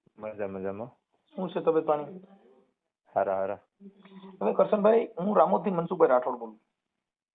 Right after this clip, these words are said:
Speaker 1: હે?
Speaker 2: રામોદથી મનસુખભાઈ રાઠોડ બોલું.
Speaker 1: બોલો, બોલો.
Speaker 2: ઓળખાણ પડે? ઓળખો છો?
Speaker 1: હા, હા, ઓળખું છું ને.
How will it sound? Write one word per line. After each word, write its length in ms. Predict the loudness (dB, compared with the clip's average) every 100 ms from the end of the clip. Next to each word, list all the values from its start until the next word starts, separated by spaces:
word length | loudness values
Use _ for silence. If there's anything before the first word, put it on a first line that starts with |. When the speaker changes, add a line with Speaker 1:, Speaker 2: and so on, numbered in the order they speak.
| _ _ 0
Speaker 1:
હે? 80 | 0 -2 _ _ _
Speaker 2:
રામોદથી 460 | 2 4 6 2 2
મનસુખભાઈ 420 | 0 -2 0 4
રાઠોડ 280 | 4 4 0
બોલું. 240 | -2 -6 -16 _ _ _ _ _ _ _
Speaker 1:
બોલો, 240 | -6 -4 -2
બોલો. 220 | -2 -4 -8 _ _ _
Speaker 2:
ઓળખાણ 320 | 0 4 4 4
પડે? 200 | 2 2
ઓળખો 380 | 2 2 2
છો? 300 | 2 0 -4 _ _ _ _ _ _ -2
Speaker 1:
હા, 360 | 2 4 4
હા, 200 | 4 2
ઓળખું 480 | 0 -4 -6 -8 -6
છું 140 | -6
ને. 160 | -6